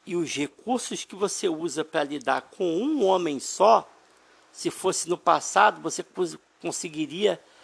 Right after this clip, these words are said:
utilizar os mesmos recursos e tempo para lidar com sete ao mesmo tempo, vai dizer o Baltazar Gracian. Com sete ao mesmo tempo.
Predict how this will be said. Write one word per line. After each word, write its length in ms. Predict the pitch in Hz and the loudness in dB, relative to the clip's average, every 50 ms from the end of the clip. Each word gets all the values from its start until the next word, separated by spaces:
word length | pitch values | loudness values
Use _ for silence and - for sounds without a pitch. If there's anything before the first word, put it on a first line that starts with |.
| - - - _ | -20 -20 -18 _
utilizar 560 | - 156 - - - 170 165 160 139 - 180 185 | -14 -12 -10 -8 -4 0 0 0 4 4 4 4
os 120 | 180 143 | 4 2
mesmos 400 | 135 156 196 214 202 196 185 151 | 0 0 0 0 -2 -6 -6 -6
recursos 540 | - 180 - _ - - 175 - - - 151 | -6 -6 -6 _ -6 -6 -6 -6 -6 -8 -8
e 80 | 156 151 | -10 -8
tempo 340 | - - 170 180 190 - - | -4 -2 0 0 0 -2 0
para 160 | - 185 175 | 2 2 4
lidar 300 | 165 170 156 - 160 165 | 4 4 4 4 4 4
com 200 | - - 196 180 | 2 -2 -8 -8
sete 480 | - - - - 170 175 180 - - | -6 -2 4 6 6 6 6 4 2
ao 60 | 165 151 | 2 2
mesmo 300 | 139 135 127 117 123 117 | 2 0 -2 -4 -6 -10
tempo, 480 | _ - 131 123 120 120 - - - - _ - - _ _ _ _ _ _ _ | _ -6 -6 -6 -6 -6 -10 -16 -20 -20 _ -20 -20 _ _ _ _ _ _ _
vai 160 | - 127 127 120 | -8 -8 -8 -8
dizer 200 | 110 110 120 127 | -8 -8 -6 -6
o 60 | 117 | -4
Baltazar 560 | 110 123 120 117 - 123 117 101 113 113 113 | -4 -4 -4 -4 -6 -8 -6 -4 -4 -4 -4
Gracian. 480 | 110 113 107 - - - 123 113 117 _ _ _ _ _ _ _ _ _ - | -6 -8 -10 -12 -14 -16 -18 -20 -20 _ _ _ _ _ _ _ _ _ -12
Com 200 | - 170 170 156 | -8 -6 -6 -4
sete 440 | - - - 170 170 175 175 - 175 | -2 2 4 6 6 6 4 2 -2
ao 60 | 151 | -2
mesmo 300 | 139 135 123 113 120 113 | -2 -2 -4 -4 -8 -12
tempo. 320 | - - - - - - | -14 -16 -20 -20 -20 -20